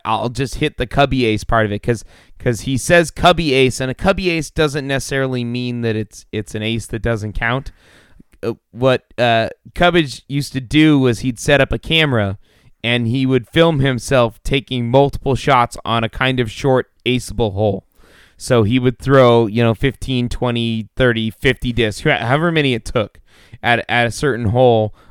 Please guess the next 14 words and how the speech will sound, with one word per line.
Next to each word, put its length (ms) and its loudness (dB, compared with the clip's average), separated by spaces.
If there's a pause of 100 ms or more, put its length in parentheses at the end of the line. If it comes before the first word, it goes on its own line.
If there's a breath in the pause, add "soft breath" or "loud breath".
until 360 0
he 120 0
aced 340 0
it 140 -8
so 120 -4
he 140 -4
can 220 -4
get 280 -4
an 220 -8
ace 320 -4
on 300 -8
film. 400 -6 (420)
So, 480 2 (400 soft breath)
um, 480 -2